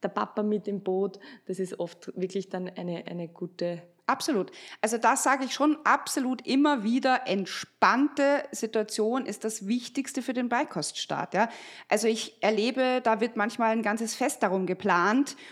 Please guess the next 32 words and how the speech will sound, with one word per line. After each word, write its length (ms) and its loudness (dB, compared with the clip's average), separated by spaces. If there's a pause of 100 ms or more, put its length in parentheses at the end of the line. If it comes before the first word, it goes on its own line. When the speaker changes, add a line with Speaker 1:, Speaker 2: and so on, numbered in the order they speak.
(120)
Speaker 2:
um 200 4
den 160 2
ersten 400 2
Löffel 320 4
Brei 600 2 (440)
und 180 4
so 80 0
weiter 240 4
und 80 0
so 80 0
fort. 400 0 (140)
Das 180 -2
ist 240 -8
alles 500 -2 (200)
schön 480 4
und 180 0
verstehe 380 0
ich 100 2
auch 120 4
alles 320 2
ein 80 2
Stück 260 -4
weit, 280 2
aber 300 4
es 200 -4
ist 360 -6
ein 160 0
wahnsinniger 520 2
Druck, 340 -6
den 100 0
das 180 -4
Baby 440 -4